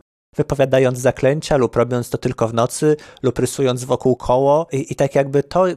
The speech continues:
to są narzędzia, które mają za zadanie wydobyć te niezwykłe właściwości. I wtedy to jest taka trochę magia, a trochę nauka. I to jest magia akceptowalna, dobra. Natomiast zła to jest ta, w której jest to pośrednictwo demona, e, kiedy,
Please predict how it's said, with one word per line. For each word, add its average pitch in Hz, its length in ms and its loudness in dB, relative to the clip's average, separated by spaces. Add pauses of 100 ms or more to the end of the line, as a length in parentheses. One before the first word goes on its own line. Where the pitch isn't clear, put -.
to 160 80 -2
są 156 180 -2
narzędzia, 175 460 0
które 151 260 -2
mają 160 240 2
za 151 80 0
zadanie 151 480 2
wydobyć 156 640 0
te 139 200 2
niezwykłe 139 420 0
właściwości. 131 600 -4
I 120 40 -8
wtedy 175 220 0
to 175 80 0
jest 156 120 -2
taka 147 180 2
trochę 202 280 0
magia, 214 420 2 (300)
a - 60 -4
trochę 151 300 0
nauka. - 480 -2 (300)
I 139 100 -2
to 180 80 2
jest 175 160 2
magia 175 220 0
akceptowalna, 131 720 -2
dobra. 117 380 0 (280)
Natomiast 139 440 -4
zła 143 320 2
to 170 140 -2
jest 143 220 -2
ta, 208 220 2
w - 80 -20
której 185 480 0 (180)
jest 147 260 0
to 151 100 0
pośrednictwo 147 720 0
demona, 117 520 0
e, 123 220 0
kiedy, 135 360 0